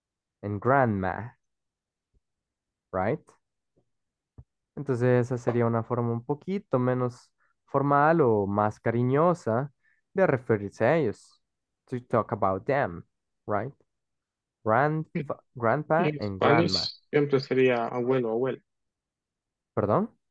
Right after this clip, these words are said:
Speaker 2: En Spanish siempre sería abuelo o abuela.
Speaker 1: Sí, sí, creo que todavía no llega a ser tan, tan informal como para decirles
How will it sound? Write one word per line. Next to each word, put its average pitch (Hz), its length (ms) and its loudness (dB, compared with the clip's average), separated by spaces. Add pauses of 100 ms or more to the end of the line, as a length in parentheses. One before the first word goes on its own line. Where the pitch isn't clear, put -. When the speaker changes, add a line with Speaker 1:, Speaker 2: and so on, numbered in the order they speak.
(420)
Speaker 2:
En 139 360 0
Spanish 170 500 0 (220)
siempre 143 300 0
sería 131 460 0
abuelo 131 600 -2
o 131 220 0
abuela. 117 420 -2 (1500)
Speaker 1:
Sí, 180 520 2 (320)
sí, 170 400 -2
creo 147 220 4
que 143 100 0
todavía 131 420 2
no 131 200 0
llega 127 960 2 (120)
a 101 140 -2
ser 120 400 -4 (120)
tan, 127 440 0
tan 120 220 0
informal 120 560 -2
como 113 240 -2
para 92 240 -2
decirles 95 880 -6